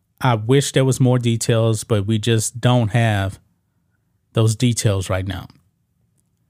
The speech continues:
And this is scary, man. This is really scary. Pretty shocking also as well, guys. I mean, keep this young man and his family in your prayers. Uh, Mason Martin, they didn't say it, but it definitely sounds like, um,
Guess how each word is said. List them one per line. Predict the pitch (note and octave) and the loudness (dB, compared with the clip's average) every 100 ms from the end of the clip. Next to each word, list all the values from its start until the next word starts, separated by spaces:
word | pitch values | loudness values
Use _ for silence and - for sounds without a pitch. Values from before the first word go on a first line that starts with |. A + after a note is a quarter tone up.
| _ _ _ | _ _ _
And | A2 G#2 | -4 0
this | C3 - | 0 0
is | A2+ | -2
scary, | - B2+ A2+ | 0 2 2
man. | G#2+ G2+ G2+ | 0 -2 -2
This | G2+ A2+ A#2 | -2 -2 -2
is | G#2+ | 0
really | C#3+ D3 | 2 2
scary. | B2+ - A#2+ A#2+ A#2+ A2+ - _ _ | 0 0 0 2 0 -2 -8 _ _
Pretty | - D3 | 0 2
shocking | A#2+ - B2+ A#2+ A#2 | 2 0 0 0 0
also | A2+ A#2 - G#2+ | 0 0 -2 -2
as | F#2+ | -2
well, | A2+ G#2+ G2 | -2 -2 -2
guys. | F#2+ F2+ F#2 - - _ _ _ _ _ _ _ _ | -4 -4 -4 -6 -12 _ _ _ _ _ _ _ _
I | A#2 | -2
mean, | A#2+ A2+ G#2+ G2+ _ _ _ _ _ _ _ _ _ _ | 0 2 0 -4 _ _ _ _ _ _ _ _ _ _
keep | - E3 E3 - - _ _ | 0 2 2 -2 -16 _ _
this | C3 B2+ | -2 0
young | C#3+ C#3 | 2 2
man | B2+ B2 B2+ | 2 0 0
and | A2 | -2
his | G#2 | -4
family | - B2 B2 B2+ A#2 | -4 -2 0 0 0
in | G#2+ | -2
your | F2+ | -4
prayers. | - B2+ B2 B2 A#2 - - _ _ _ _ _ _ | -4 0 2 2 0 -4 -14 _ _ _ _ _ _
Uh, | - G#2+ | -2 -2
Mason | G#2 A#2+ A#2+ A2+ | 0 0 0 0
Martin, | A2 A#2 A2 | 2 0 0
they | C#3+ | 2
didn't | D#3+ A2 | 2 0
say | - - B2 | -2 0 0
it, | D3 C#3+ | 0 -2
but | B2 | -2
it | C3 - | -2 -2
definitely | B2+ C#3 C3+ | 0 0 0
sounds | A#2+ - B2 B2+ A#2+ | 0 0 0 0 0
like, | A#2 A2+ | -2 0
um, | A2+ G#2 G#2 F#2+ | 0 0 0 -2